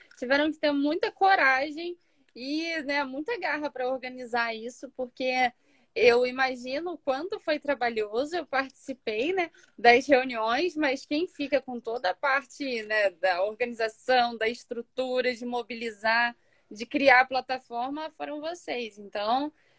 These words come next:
é uma responsabilidade muito grande e tem que ter muita vontade também, muito carinho, porque seria muito mais fácil, né?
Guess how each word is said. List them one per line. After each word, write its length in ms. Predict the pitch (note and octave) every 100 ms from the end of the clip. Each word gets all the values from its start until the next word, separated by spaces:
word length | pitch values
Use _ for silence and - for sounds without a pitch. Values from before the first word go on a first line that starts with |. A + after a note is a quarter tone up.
| _
é 160 | - G#3+
uma 440 | A#3 B3+ C4 B3
responsabilidade 880 | A#3+ A#3+ - C4+ C#4 A#3 A#3 A#3 A#3+
muito 260 | B3 C#4 D#4+
grande 460 | D4 B3+ D#4 D4+
e 120 | D4+ B3
tem 200 | B3+ C4+
que 80 |
ter 160 | - C#4
muita 340 | C#4 D#4+ G4+
vontade 640 | E4+ F#4+ G#4+ E4+ C#4 A3+ -
também, 240 | C4 A#3 A#3
muito 200 | B3+ -
carinho, 540 | - F#4 F4+ D4+ C#4+ - _ _ _ -
porque 600 | C4 - D4 C4+ C4+ B3
seria 300 | - C4+ C4+
muito 240 | C4+ C#4
mais 280 | D4+ D#4 E4+
fácil, 520 | - D#4 F#4+ G#4+ - F4
né? 280 | F4 D4+